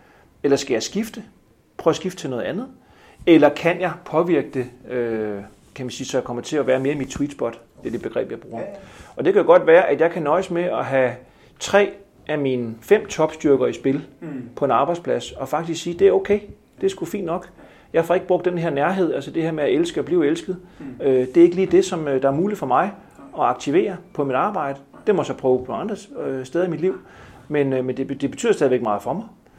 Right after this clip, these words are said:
Speaker 1: Øhm, så, så det er jo ikke sådan, at man skal tvinge alle styrker igennem til hver en tid, synes jeg selv. Men hvis man ingen styrker har i spil overhovedet på noget tidspunkt,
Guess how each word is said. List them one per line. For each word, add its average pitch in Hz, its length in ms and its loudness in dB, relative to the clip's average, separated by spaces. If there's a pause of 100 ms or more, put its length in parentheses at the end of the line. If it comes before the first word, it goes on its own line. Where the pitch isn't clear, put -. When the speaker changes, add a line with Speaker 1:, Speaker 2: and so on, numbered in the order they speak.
(540)
Speaker 1:
Øhm, 117 480 -2 (200)
så, 123 220 -2
så 131 140 -4
det - 80 -10
er 143 40 2
jo 139 80 4
ikke 202 180 6
sådan, 190 220 0
at 151 80 -2
man 131 140 -4
skal 180 280 0
tvinge 170 400 0
alle 156 160 2
styrker 170 360 2
igennem 165 340 -2
til 160 120 -8
hver 143 140 -2
en 135 80 -10
tid, - 340 -6
synes - 320 -8
jeg - 100 -12
selv. 214 220 0 (840)
Men 147 220 4
hvis 127 140 2
man 123 200 -4
ingen 220 380 2
styrker 160 400 2
har 123 180 -4
i 98 80 -2
spil 135 360 -2 (500)
overhovedet 135 560 2
på 139 60 -8
noget 147 180 -2
tidspunkt, 147 460 -8